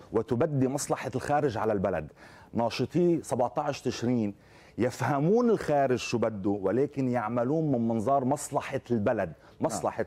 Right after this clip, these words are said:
Speaker 1: لبنان هي الأساس، ومقاربة كل النقاش السياسي يكون من المصلحة الوطنية العليا.
Speaker 2: طب هذا، هذا الموضوع مطروح ضمن المؤتمر؟
Speaker 1: المؤتمر هو فضاء حواري. شو يعني فضاء حواري؟ هذه القوى تجتمع فتتحاور في خمس محاور.
Speaker 2: نعم.
Speaker 1: سياسي،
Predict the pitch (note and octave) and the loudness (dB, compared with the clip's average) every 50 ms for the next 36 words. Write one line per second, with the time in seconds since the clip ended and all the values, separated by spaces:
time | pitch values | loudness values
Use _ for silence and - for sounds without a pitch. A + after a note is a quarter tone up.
0 | - - A2 G2 G#2+ A#2 B2+ C3+ C#3 B2 G2+ B2+ F3+ E3+ C#3 A#2+ - - G2 - | -4 -4 -4 -2 -2 0 0 0 0 0 0 2 2 2 2 0 -2 -4 -6 -4
1 | - F#2 E2+ - - - - - - - G#2+ A#2 C3 - - F3 F3+ E3 D3+ C3+ | -2 -2 -2 -2 -8 -20 -20 -6 -2 -2 0 0 -2 0 0 0 2 2 2 2
2 | B2+ - - - B3 C4 B3 G#3+ F#3+ D#3+ C3+ - - C#3+ C3+ - - A2 - - | 0 -2 0 0 0 2 2 2 4 2 0 2 0 -2 -2 -2 -6 -12 -8 -2
3 | B2 B2+ B2 A#2+ - B2 A2+ A2+ - - - C#3+ C3+ B2+ B2+ B2 A#2 B2+ C#3 - | 0 0 0 0 -2 -2 0 0 0 0 -2 -4 -2 0 0 0 0 0 -2 -2
4 | - C3+ - - A#2+ A#2 A#2 A2 - A2+ A2+ A2+ A2+ G#2 F#2+ F2 F#2+ F#2 D#2+ D2 | -4 -6 -4 -4 -2 -2 -2 0 0 0 2 4 4 4 4 2 2 0 -2 -2
5 | - B2 G2+ B2+ D3 C3+ C#3 C3+ A#2 C3 C#3+ C#3 B2+ B2+ A#2+ A#2+ C#3 A2+ G#2 G#2+ | -6 -4 -2 -2 -2 0 -2 -2 -2 -2 0 0 0 0 0 0 0 0 -2 -4
6 | - A#2 C3+ F#3 - - - - - G2+ A#2 A2 A2 G#2+ G#2+ A#2 G#2+ - B2 C3+ | -2 -2 -4 -4 -4 -12 -20 -18 -6 -6 -4 -2 -2 -4 -4 -4 -6 -4 -2 -2
7 | D3+ D#3+ - - - A#2 A#2 B2 F3+ G#3+ - - G3 F#3 F#3 E3+ D#3 D#3+ F3 D#3+ | -2 -2 -4 -4 -2 0 2 2 2 2 0 -2 -2 0 2 2 2 2 2 2
8 | D3+ - D#3 C#3+ D3 E3+ D#3 - - - C#3+ C3 A#2+ A2 F#2+ F2+ E2+ - - - | 2 0 -2 0 0 0 0 -2 0 0 2 4 4 2 2 0 -2 -8 -10 -2
9 | - E3+ E3 E3 D#3 C3+ B2+ A#2+ G#2+ - A2+ G#2+ A2 - - - G2 F2 F2+ E2 | 2 2 4 4 4 2 0 0 0 -2 -2 0 -2 -2 -2 -4 -2 0 0 -2
10 | D#2+ E2 - - G2 B2+ D#3 F3+ E3 D3+ D#3 C#3 C#3 C3+ - - - B2 G2 F2 | -2 -4 -12 -4 -2 0 0 2 2 0 0 2 2 0 -2 -2 -4 0 0 0
11 | E2 E2+ - C#3+ D3 C#3 - - B2 A2+ A2+ A2+ A#2+ A#2+ - _ _ _ _ - | -2 -2 -2 -4 -2 -2 -4 -4 -2 -2 -2 -4 -4 -8 -16 _ _ _ _ -8
12 | A#2+ - B2+ A2+ - - - - C#3+ C#3+ C#3+ C#3 C3 A#2+ - B2 A2+ - - C#3+ | -6 -4 -4 -6 -6 -8 -6 -4 -2 0 2 0 0 -2 -4 -6 -6 -4 -2 -2
13 | C#3+ C3 - - G#2+ F#2+ - - E2+ D#2+ D#2 D2+ D2 - - - - A#2+ G#2+ - | -2 -2 -4 -4 -6 -6 -6 -4 -6 -4 -4 -6 -10 -12 -20 -14 -8 -8 -6 -2
14 | - A2 A2+ A#2 A#2 A2+ - C#3 D3+ | 2 2 4 4 2 2 0 -4 -4